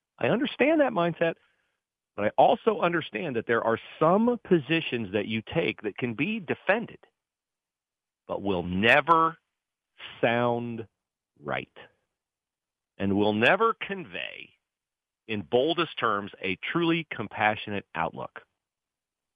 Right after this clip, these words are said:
towards someone who has been harmed in a way that no young person should ever be harmed by a person who has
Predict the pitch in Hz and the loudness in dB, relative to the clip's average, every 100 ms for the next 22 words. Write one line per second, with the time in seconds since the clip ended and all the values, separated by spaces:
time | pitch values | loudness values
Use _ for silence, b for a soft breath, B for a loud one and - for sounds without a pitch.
0 | _ _ - - 135 143 - 120 107 101 | _ _ -6 2 2 2 0 -2 0 0
1 | 92 104 98 78 87 - 135 170 160 123 | -2 -2 -2 -4 -8 -2 0 2 2 4
2 | 110 101 82 113 131 208 185 170 151 139 | 4 2 -2 0 2 2 0 -2 -2 -4
3 | 127 - 110 90 - - 127 147 143 117 | -4 -6 -10 -10 -4 2 2 2 0 0
4 | 101 98 85 78 - - 131 123 143 139 | 0 0 -2 -4 -4 0 0 2 -2 -4
5 | _ _ _ _ _ _ 98 - 95 98 | _ _ _ _ _ _ -16 -6 0 0
6 | 95 | 0